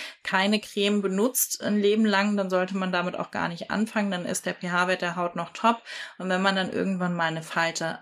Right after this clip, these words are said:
letzten Endes haben sollte, dann, das verstehen viele Menschen auch nicht, Hyaluron ist ein Filler,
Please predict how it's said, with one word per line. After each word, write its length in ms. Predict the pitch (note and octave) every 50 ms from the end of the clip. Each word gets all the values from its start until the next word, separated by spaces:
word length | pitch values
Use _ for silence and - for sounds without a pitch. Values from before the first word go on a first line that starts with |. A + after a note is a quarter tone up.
| - - - F3 F3 E3+ _
letzten 500 | - A3 G#3+ - G3+ F3 F3 - - -
Endes 300 | G3 F3 E3 E3 - -
haben 300 | F3 F3 E3+ E3 D#3+ D#3+
sollte, 680 | D#3+ E3 F3 F3+ G3+ A3+ B3 B3 - - A#3+ A3+ A3+ A3+ - - - - _ _
dann, 200 | - F#3 G3 G3
das 120 | F3+ -
verstehen 380 | - F#3 E3+ - - - F3 -
viele 160 | - D#3 E3
Menschen 320 | E3 E3 E3+ - - -
auch 280 | - - G3+ G#3+ G#3+ -
nicht, 220 | A#3 A3 G#3+ - - - - - - - _ -
Hyaluron 600 | G#3+ G3+ G3 F#3+ F#3+ F#3 F3 F#3 G3+ G#3+ G#3+ -
ist 180 | G3 - -
ein 80 | F3+ E3+
Filler, 680 | - - - - - G#3 G#3+ A3 A3 A#3 B3+ C#4+